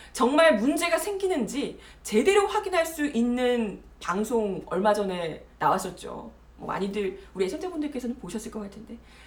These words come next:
피디 수첩 사 대 강 가짜뉴스 그리고 정치인 편, 혹시 안 보신 분들 꼭 보세요. 진짜 <laughs> 대박인데, 어, 거기서 막 이런 게 나와요. 사 대 강보를 일부 열어서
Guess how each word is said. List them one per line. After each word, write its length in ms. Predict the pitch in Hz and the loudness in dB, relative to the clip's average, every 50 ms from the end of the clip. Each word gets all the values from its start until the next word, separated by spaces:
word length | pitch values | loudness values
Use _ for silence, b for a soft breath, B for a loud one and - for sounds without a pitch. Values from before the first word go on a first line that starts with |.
| b b b | b b b
피디 200 | - 571 554 554 | -12 -10 -8 -6
수첩 560 | 554 554 466 494 - 381 339 269 - - b b b b b | -4 -4 -4 -2 2 4 4 4 4 0 b b b b b
사 300 | - - - - 202 233 | -12 -8 2 4 4 6
대 160 | 247 302 285 | 6 4 4
강 280 | - 302 330 349 381 427 - | 6 4 4 4 0 -6 -6
가짜뉴스 840 | - - 175 - - - 247 240 233 220 226 - - - 196 180 | -10 -10 -12 -10 -2 0 0 2 2 0 -2 -4 -8 -8 -8 -8
그리고 260 | 175 - 175 170 180 | -8 -8 -10 -10 -10
정치인 560 | 160 - 208 180 185 185 - - 220 190 175 - | -8 -8 -6 -6 -6 -6 -6 -6 -6 -6 -8 -8
편, 200 | - - - - - - - - - | -14 -16 -16 -16 -18 -18 -20 -16 -12
혹시 200 | - 359 - - | -10 -6 -2 -2
안 180 | - - 180 175 | -2 -2 -2 -6
보신 260 | 202 226 - - 220 | -8 -8 -8 -8 -10
분들 360 | - - 196 - - 220 202 | -10 -12 -14 -14 -16 -18 -14
꼭 180 | - 202 220 - | -14 -14 -14 -12
보세요. 240 | - 156 - - - - 208 - - - - | -16 -16 -14 -16 -16 -18 -18 -20 -20 -20 -14
진짜 460 | - - - - - - 226 - - - - 302 302 - - - - - - - | -12 -12 -8 -8 -4 -4 -4 -4 -4 -10 -16 -16 -18 -18 -20 -20 -20 -20 -20 -20
<laughs> 520 | - - - - - - - - - - - | -20 -20 -16 -14 -14 -14 -14 -16 -18 -20 -6
대박인데, 800 | - 220 226 240 269 269 254 220 185 180 175 208 285 381 403 B B B B B B B | 4 6 8 8 8 6 4 2 0 0 0 -2 -2 -2 -6 B B B B B B B
어, 240 | B 226 247 254 240 | B 4 4 4 6
거기서 280 | 247 226 226 277 302 277 | 4 2 2 2 2 4
막 220 | 233 196 190 - | 4 2 2 0
이런 160 | - 220 226 226 | 0 0 0 2
게 40 | |
나와요. 640 | 233 170 160 170 175 170 170 190 240 214 190 - B B B B B | 4 4 4 4 2 2 0 0 0 0 -2 -4 B B B B B
사 240 | B - - 220 254 | B 0 2 2 4
대 100 | 349 359 | 4 6
강보를 800 | 370 370 359 - - - 226 240 254 240 277 285 277 277 233 - | 4 4 4 2 -2 0 2 2 2 2 0 0 0 -2 0 2
일부 260 | 226 233 240 254 277 240 | 2 2 2 2 2 2
열어서 840 | - - - 208 220 226 226 254 214 202 202 196 180 170 165 156 | 2 2 2 0 -2 -2 0 0 0 0 2 0 -2 -2 -2 -6